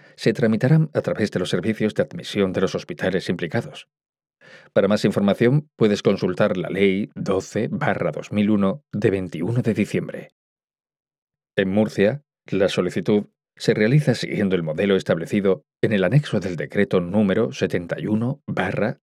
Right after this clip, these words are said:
dos mil siete de once de mayo, pudiendo presentarse en el registro de cualquiera de los centros sanitarios o administrativos dependientes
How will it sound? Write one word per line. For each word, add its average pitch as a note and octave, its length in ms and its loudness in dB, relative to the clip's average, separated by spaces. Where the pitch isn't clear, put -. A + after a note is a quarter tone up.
dos F#2 280 -4
mil G2+ 300 -2
siete G#2 460 2
de F#2 200 0
once B2+ 300 0
de G#2+ 100 2
mayo, G2+ 360 2
pudiendo G2+ 400 2
presentarse G2+ 720 0
en - 100 -2
el F#2 120 -2
registro G#2+ 500 -2
de G2 120 2
cualquiera G#2+ 420 0
de F2+ 100 -4
los - 180 -12
centros G2+ 380 0
sanitarios G2+ 640 0
o G2+ 140 2
administrativos F#2+ 920 -4
dependientes A2+ 760 2